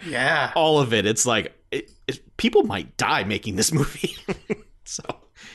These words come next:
Speaker 2: it's neat. It's real neat. And it, you know, underwater monster movies are my jam. It's, the problem is that they're not very good. This one is pretty good. So that's all.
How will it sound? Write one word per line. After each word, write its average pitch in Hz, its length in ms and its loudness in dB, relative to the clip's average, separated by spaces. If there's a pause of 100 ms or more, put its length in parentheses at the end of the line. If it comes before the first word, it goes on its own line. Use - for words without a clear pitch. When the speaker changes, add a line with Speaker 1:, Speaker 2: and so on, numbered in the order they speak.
(100)
Speaker 2:
it's 156 240 2
neat. 135 320 0
It's 131 180 0
real 135 160 4
neat. 101 260 -4 (200)
And 104 400 -4 (760)
it, 107 220 -2 (120)
you 113 160 -8
know, 85 140 -8 (1040)
underwater 131 400 4
monster 123 320 -2
movies 113 260 -2
are 104 40 -4
my 101 100 -2
jam. 101 320 0
It's, 101 160 -8
the - 60 -20
problem 107 260 -2
is 98 100 -6
that 104 140 -2
they're 98 80 -6
not 104 220 -2
very 104 160 -4
good. 92 400 -4
This - 180 -4
one 98 160 -6
is 98 140 -10
pretty 92 240 -10
good. 80 200 -12 (680)
So - 200 -16 (1900)
that's 175 140 -2
all. - 220 -8